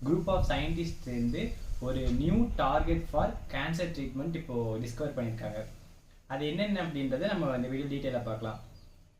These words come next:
ஆஹ், இப்போ வந்து கேன்சர் ட்ரீட்மெண்ட் வந்து கீமோதெரபி மூலியமா முன்ன பண்ணிட்டு இருந்தாங்க. அது எஃபெக்டிவா, இப்போ கீமோதெரபில இருந்து நம்ம சரி பண்றதை விட இது ரொம்ப எஃபெக்டிவா இருக்கும் அப்படின்ட்டு அவங்க ஒரு பப்ளிஷ் பண்ணியிருக்காங்க.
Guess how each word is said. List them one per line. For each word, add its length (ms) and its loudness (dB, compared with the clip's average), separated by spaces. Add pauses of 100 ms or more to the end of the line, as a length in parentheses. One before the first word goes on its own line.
(480)
ஆஹ், 360 -10
இப்போ 180 -12
வந்து 220 -4
கேன்சர் 480 -2
ட்ரீட்மெண்ட் 420 0
வந்து 180 2 (480)
கீமோதெரபி 640 2
மூலியமா 360 0
முன்ன 200 0
பண்ணிட்டு 300 0
இருந்தாங்க. 300 2 (100)
அது 160 -2 (100)
எஃபெக்டிவா, 580 -6
இப்போ 220 -2
கீமோதெரபில 840 4 (300)
இருந்து 300 4
நம்ம 300 2
சரி 220 2
பண்றதை 320 0 (300)
விட 180 0 (160)
இது 180 -2
ரொம்ப 140 0
எஃபெக்டிவா 440 2
இருக்கும் 340 0
அப்படின்ட்டு 440 -4 (320)
அவங்க 240 0
ஒரு 140 0
பப்ளிஷ் 340 0
பண்ணியிருக்காங்க. 460 -2